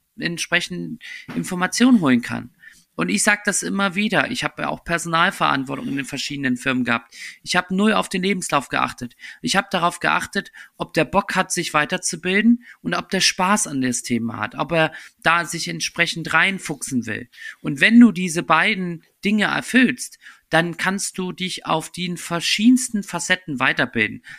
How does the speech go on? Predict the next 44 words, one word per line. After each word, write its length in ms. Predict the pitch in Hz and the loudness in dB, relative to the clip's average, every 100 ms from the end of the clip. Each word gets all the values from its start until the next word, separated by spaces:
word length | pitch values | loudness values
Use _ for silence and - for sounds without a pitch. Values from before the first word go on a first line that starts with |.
| _ | _
Natürlich 420 | 151 - 208 196 | 0 2 0 0
ist 140 | 170 - | -2 -4
für 140 | 165 | -2
mich 200 | 185 214 | -2 -2
auch 80 | 170 | -2
dieses 360 | 180 160 160 | -6 -6 -6
Thema 340 | - 170 165 156 - - _ | -4 0 0 0 -6 -20 _
Training 400 | - 165 202 190 | 0 2 2 -2
on 180 | - 156 | -4 -6
the 60 | |
Job 340 | 143 156 175 _ _ | -2 -4 -4 _ _
ein 120 | 160 | -8
super 280 | 143 175 190 | -8 0 0
spannendes 500 | 160 - 151 180 165 | 2 0 -2 -2 -6
Thema. 360 | - 117 107 - - - - | -4 -4 -4 -10 -16 -18 -14
Und 140 | 143 - | -14 0
gib 240 | 233 - | 0 0
ihnen 240 | 190 185 - | -4 -4 -4
einen 180 | 143 | -2
Mentor 640 | 143 202 240 - 202 214 208 - _ - | 2 4 2 0 0 -2 -4 -16 _ -4
oder 240 | 147 147 | 2 2
gib 240 | 135 165 170 | 0 -8 0
ihr 160 | 214 | 2
einen 160 | 208 151 | 2 2
Mentor, 600 | 165 196 - 175 185 185 - - - | -2 -2 -6 -6 -6 -8 -14 -20 -6
ähm, 500 | 151 151 151 156 143 - | -2 -2 -2 -6 -12 -14
wo 160 | 127 175 | -6 -4
sie 120 | 165 | -2
mal 120 | 165 | 0
mitlaufen 580 | 185 240 143 131 - 123 | 0 0 -2 -2 -2 -4
kann, 300 | 117 117 117 | -2 -4 -6
wo 80 | 143 | -8
sie 200 | 156 170 | -6 -6
ein 140 | 160 160 | -6 -8
bisschen 300 | 185 180 165 | -6 -4 -4
was 120 | - | -4
verstehen 540 | 170 - 185 208 226 | -4 -2 2 4 4
kann. 320 | - 135 113 - - - _ | 2 -2 -2 -8 -20 -20 _
Weil 240 | - 147 160 | -2 0 0
auch 220 | 160 - | -4 -6
hier 240 | - 233 | 4 4
ist 160 | 147 - | 4 0
super 260 | 90 165 139 | -2 -2 -2
wichtig, 420 | 151 - 123 | -4 -2 -2